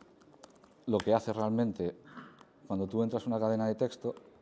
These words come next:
realmente el terminal lo que va a hacer por detrás es todo esto. Y esto es lo que luego lo interpreta la máquina virtual que está creada. Pero bueno, este comando realmente es...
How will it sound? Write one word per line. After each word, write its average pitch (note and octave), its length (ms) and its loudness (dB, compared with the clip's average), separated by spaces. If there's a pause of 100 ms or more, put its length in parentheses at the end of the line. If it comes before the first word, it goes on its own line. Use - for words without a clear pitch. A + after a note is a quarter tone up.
(180)
realmente G#2+ 420 0
el G#2 80 -2
terminal G#2+ 340 0
lo G#2 80 0
que G#2 60 0
va G#2+ 60 2
a F#2+ 40 -4
hacer G#2+ 120 -6
por G#2 140 -4
detrás A#2 400 2 (460)
es G2 160 -8
todo F#2 240 2
esto. - 240 -8 (1400)
Y C#3 80 -6
esto A2+ 140 -4
es G2+ 60 -6
lo G#2+ 80 -2
que G#2 80 0
luego G2 160 0
lo F#2+ 40 -2
interpreta F#2 400 -8
la F2+ 60 -4
máquina F2 240 -6
virtual E2+ 420 -8
que E2 80 -14
está D2 180 -18 (200)
creada. - 340 -20 (1800)
Pero G2 140 4
bueno, F#2 140 2
este F2 140 -2
comando G#2 320 4
realmente A2 460 4
es... - 200 -4